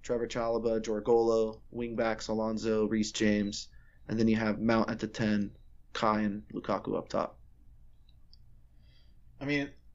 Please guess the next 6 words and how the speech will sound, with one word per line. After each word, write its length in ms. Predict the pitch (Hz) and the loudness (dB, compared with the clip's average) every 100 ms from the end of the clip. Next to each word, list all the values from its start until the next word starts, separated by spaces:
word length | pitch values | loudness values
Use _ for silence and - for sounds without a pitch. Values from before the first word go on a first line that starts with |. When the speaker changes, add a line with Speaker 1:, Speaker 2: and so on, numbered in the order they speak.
| - | -6
Speaker 2:
I'm 100 | 165 | -4
surprised 460 | - 175 190 220 220 | -2 4 8 8 6
you 80 | 160 | 2
said, 500 | - 147 147 139 135 - - - - - - | 6 8 10 8 4 -8 -20 -20 -20 -18 -6
um, 460 | 120 120 113 107 107 - - - - - - - - - - - | -2 -2 -2 -4 -10 -16 -20 -20 -20 -20 -20 -20 -20 -20 -20 -8
Chalobah, 640 | - 120 131 117 113 107 | -2 2 2 0 -2 -4